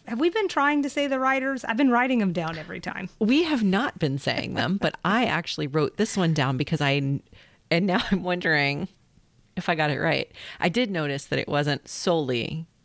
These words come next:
Speaker 2: L B T. I almost said B L T. <laughs> But I did notice it wasn't solely her.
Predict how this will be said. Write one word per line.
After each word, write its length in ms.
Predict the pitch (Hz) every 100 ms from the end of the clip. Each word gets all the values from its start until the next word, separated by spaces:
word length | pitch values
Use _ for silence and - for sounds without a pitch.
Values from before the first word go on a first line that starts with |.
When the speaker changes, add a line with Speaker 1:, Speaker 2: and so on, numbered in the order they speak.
| _ _ _
Speaker 2:
L 120 | 165
B 140 | 160 190
T. 280 | 175 247 - _ _ _ _ - -
I 40 |
almost 220 | 120 165
said 120 | 208 202
B 160 | 233
L 140 | 214 247
T. 260 | 262 175 131
<laughs> 40 | - - - - - - - - - - - 226 - 226
But 120 | 190
I 40 | 190
did 220 | 180 214
notice 240 | 156 135
it 80 | -
wasn't 320 | 131 143 135
solely 240 | - 135 127
her. 260 | 139 131